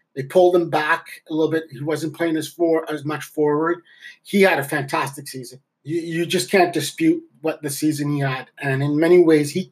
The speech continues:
carried that team to the championship. Uh, because, I mean, what we're seeing and what I think what we're going to see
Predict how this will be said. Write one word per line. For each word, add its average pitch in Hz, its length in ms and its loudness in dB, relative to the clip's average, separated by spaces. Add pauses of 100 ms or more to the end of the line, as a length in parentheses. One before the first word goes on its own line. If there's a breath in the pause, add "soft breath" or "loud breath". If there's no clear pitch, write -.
carried 165 400 4
that 165 240 0
team 165 220 -2
to 147 100 -12
the 131 100 -10
championship. - 760 -14 (540 loud breath)
Uh, 143 240 2
because, 147 540 0 (480 loud breath)
I 170 60 2
mean, 160 300 6
what 175 240 4
we're 170 240 8
seeing 147 680 6 (400)
and 151 360 -2
what 160 240 0
I 160 180 2
think 175 260 4
what 170 180 2
we're 160 80 6
going 180 400 6
to 147 80 -10
see 135 320 -8